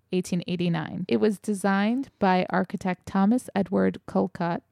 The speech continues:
who designed several important buildings in London in the Victoria era, including the Palace Theatre. So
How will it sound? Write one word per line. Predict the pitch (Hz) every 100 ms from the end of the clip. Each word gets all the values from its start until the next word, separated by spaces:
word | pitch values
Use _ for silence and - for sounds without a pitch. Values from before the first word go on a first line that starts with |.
| - - -
who | 233
designed | 196 208 202 196 196 190
several | 196 190 190
important | 185 - - 175
buildings | 170 170 170 -
in | 175 175
London | 190 208 196 165 175 - -
in | 180
the | 170
Victoria | 170 - 185 165 165 -
era, | 175 160 208
including | 208 - 180 180
the | 180
Palace | - 165 160 165
Theatre. | - 185 - 170 262 - - _ _ _ _ _ _ _ _
So | - - 233 233